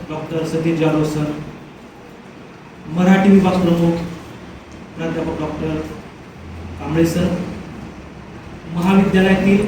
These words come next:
विविध विद्याशाखेचे विभाग प्रमुख, विभागातील प्राध्यापक वृंद आणि विद्यार्थी भगिनी,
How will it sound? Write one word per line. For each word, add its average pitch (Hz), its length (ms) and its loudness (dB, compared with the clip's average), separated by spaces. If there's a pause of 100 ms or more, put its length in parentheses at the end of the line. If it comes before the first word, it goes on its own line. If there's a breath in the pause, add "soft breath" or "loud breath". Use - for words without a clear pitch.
विविध 190 340 8 (400)
विद्याशाखेचे 170 680 2
विभाग 165 240 8
प्रमुख, 165 280 4
विभागातील 160 840 0
प्राध्यापक 156 420 -4
वृंद 151 440 -4 (760)
आणि 175 100 -6
विद्यार्थी 170 540 -2 (1300)
भगिनी, 147 340 -2